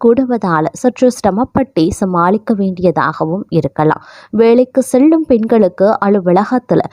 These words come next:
சலுகைகள் எதையும் எதிர்பார்க்க முடியாது. அதே மாதிரி நீங்க எதுலயுமே சற்று பொறுமையை கடைபிடிக்க வேண்டியதும்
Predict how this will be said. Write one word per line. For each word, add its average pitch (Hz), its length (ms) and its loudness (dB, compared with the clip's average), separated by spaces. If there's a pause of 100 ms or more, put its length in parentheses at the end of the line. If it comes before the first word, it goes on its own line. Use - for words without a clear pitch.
(160)
சலுகைகள் 294 800 -2
எதையும் 202 540 0
எதிர்பார்க்க 190 680 0
முடியாது. 143 520 -4 (260)
அதே 269 300 0
மாதிரி 269 640 0
நீங்க 262 440 4
எதுலயுமே 247 720 2
சற்று 277 400 -2
பொறுமையை 277 560 4
கடைபிடிக்க 202 580 2
வேண்டியதும் 180 580 0